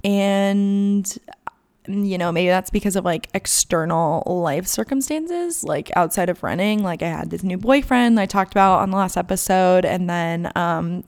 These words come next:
I was traveling a ton this month, and I don't know, I guess I just, like, distracted myself from going through the post-race, or maybe there just didn't have to be a post-race depression.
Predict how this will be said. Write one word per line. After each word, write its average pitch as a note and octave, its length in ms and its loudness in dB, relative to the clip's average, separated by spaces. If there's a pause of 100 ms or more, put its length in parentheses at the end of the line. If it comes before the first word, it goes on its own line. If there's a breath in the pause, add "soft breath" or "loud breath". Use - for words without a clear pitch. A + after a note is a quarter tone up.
(100)
I G3 160 4
was F#3 160 -2
traveling G3+ 440 4
a A3 40 2
ton A3 480 4
this G#3+ 200 -2
month, G3+ 520 2
and E3 200 -2 (600 loud breath)
I C4+ 80 0
don't F4 100 0
know, C#4 140 6
I F#3 100 4
guess G#3+ 160 0
I B3+ 60 2
just, B3+ 160 0
like, C4 120 2
distracted F#3 720 0
myself D#3+ 560 0
from F#3 140 -2
going E3 300 -2
through D#3+ 220 -4
the D#3 80 -6
post-race, E3+ 420 -4
or C4+ 100 4
maybe C#4 220 4
there D#4 120 4
just D4+ 320 -4
didn't A3+ 280 2
have F#3+ 260 0
to A3+ 60 -4
be G#3+ 80 0
a G#3+ 60 0
post-race G#3 380 0
depression. - 600 -6